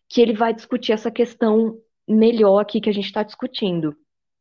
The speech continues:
É, é, ele explica o seguinte, as variedades aqui que eu falei, as variedades da língua, elas são reais e concretas. Então, é a língua, de fato, real, em uso. A norma padrão, a gramática, é um ideal de língua.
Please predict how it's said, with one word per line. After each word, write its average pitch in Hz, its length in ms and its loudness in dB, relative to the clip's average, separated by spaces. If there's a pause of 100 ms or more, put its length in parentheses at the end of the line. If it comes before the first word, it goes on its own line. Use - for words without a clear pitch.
(360)
É, 202 520 2
é, 190 600 2
ele 202 80 2
explica 226 300 -6
o - 20 -16
seguinte, 190 380 -4
as 185 80 -2
variedades 214 680 0
aqui 185 180 -6
que - 80 -8
eu 170 60 -4
falei, 180 240 -2
as 208 100 -2
variedades 196 500 0
da 185 120 0
língua, 214 340 0
elas 202 200 0
são 220 100 0
reais 226 500 0
e 254 60 -8
concretas. 247 680 -6 (320)
Então, 240 160 2
é 285 60 4
a 311 120 4
língua, 269 500 4
de 202 100 -2
fato, 254 480 -6
real, 233 600 -2
em 302 180 0
uso. 175 440 -2 (800)
A 226 120 0
norma 330 320 2
padrão, 214 520 -6
a 214 60 -8
gramática, 190 680 -10
é 220 120 -2
um 233 120 -2
ideal 269 680 0
de 233 140 -2
língua. 180 680 0